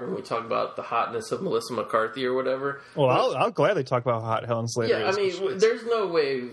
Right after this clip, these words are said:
Speaker 1: listeners, you know, if we have female listeners, I apologize, but there's no way we cannot do this movie and, and constantly comment on the attractiveness of Helen Slater because,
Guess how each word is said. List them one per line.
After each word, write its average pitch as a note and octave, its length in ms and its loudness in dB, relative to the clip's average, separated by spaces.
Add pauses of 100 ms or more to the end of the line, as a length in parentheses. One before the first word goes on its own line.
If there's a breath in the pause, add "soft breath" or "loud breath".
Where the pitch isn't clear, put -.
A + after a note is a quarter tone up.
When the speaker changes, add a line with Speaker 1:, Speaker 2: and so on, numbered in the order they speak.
(140)
Speaker 1:
listeners, B2 800 -4
you A#2+ 60 -4
know, A#2 160 0
if A#2 140 -2
we B2+ 120 2
have C3+ 160 -2
female B2 340 0
listeners, A2+ 300 -2
I A2 60 2
apologize, A#2 440 0
but A#2+ 80 -12
there's D#3+ 280 -2
no B2+ 240 0
way A#2+ 220 2
we A2+ 120 -10
cannot A#2 400 -4
do C#3 100 -2
this B2+ 240 -2
movie A2+ 400 -4
and, A2 240 -6
and A#2 180 -8
constantly A#2 500 -4
comment A2 360 -2
on G#2+ 120 -4
the G#2 60 -4
attractiveness A2 720 -8
of G#2+ 160 -12
Helen G#2+ 240 -4
Slater G#2+ 380 -4
because, - 380 -4